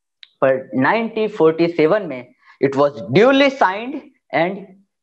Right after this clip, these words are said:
it was formed on paper as a state of Israel। State of Israel, इजराइल देश, वो नाइनटीन फ़ोर्टी सेवन में on paper,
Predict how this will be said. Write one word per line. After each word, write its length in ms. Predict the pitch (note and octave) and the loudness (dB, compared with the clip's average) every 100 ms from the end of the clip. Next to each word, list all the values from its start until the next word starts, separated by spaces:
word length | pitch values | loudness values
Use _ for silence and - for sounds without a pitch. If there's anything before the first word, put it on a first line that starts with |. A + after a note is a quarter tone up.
| _ _ _ - | _ _ _ -4
it 80 | D#3+ | -2
was 220 | D#3 F#3+ | 0 -2
formed 720 | F#3+ - - A#3 B3+ A3+ D3 A2+ - | -4 -8 2 4 4 2 0 -12 -4
on 100 | D#3 E3+ F#3+ | -4 0 2
paper 360 | G#3+ G#3 C#3+ G#2+ - - B2+ | 2 2 0 0 -8 -4 0
as 60 | |
a 100 | C#3 | 0
state 480 | C#3+ - F3 F3+ F3 | -2 2 2 2 0
of 120 | D#3 C#3+ | -2 -2
Israel। 500 | B2 A#2+ A#2+ G2+ G2 | -8 -4 -2 -2 -6
State 520 | A2 - - G3 G3 | -12 -8 2 2 2
of 100 | E3+ | -2
Israel, 500 | D#3 C#3 G3 E3 A2+ | -6 -4 -4 -4 -8
इजराइल 460 | C3+ D3+ D#3 D3+ | -10 -2 0 0
देश, 340 | D3 G#3 - - _ C#3+ | 0 0 -2 -10 _ -4
वो 80 | |
नाइनटीन 360 | D#3 E3+ F#3+ G#3+ | 0 0 -2 -6
फ़ोर्टी 340 | F#3 D#3+ D#3+ | -2 0 0
सेवन 520 | E3 - G3 A3+ B3 D#3+ | -6 -2 2 2 0 -4
में 200 | C#3 D3+ - - | -10 -14 -8 2
on 220 | G3+ B3+ C4 F#3 | 4 4 0 -6
paper, 260 | - A#2 | -4 -6